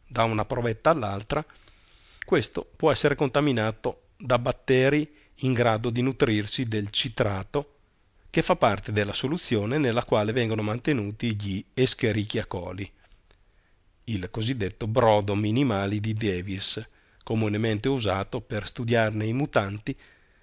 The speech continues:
e contenente il minimo di nutrienti necessari per la loro sopravvivenza e autoriproduzione. Poiché gli Escherichia coli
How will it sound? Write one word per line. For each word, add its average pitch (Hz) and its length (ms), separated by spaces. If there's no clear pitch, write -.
e 123 140
contenente 113 920
il 117 200
minimo 120 400
di 107 160
nutrienti 110 640
necessari 110 760
per 123 140
la 120 80
loro 120 260
sopravvivenza 113 1000
e 131 120
autoriproduzione. 110 1400
Poiché 123 560
gli 117 200
Escherichia 113 600
coli 98 460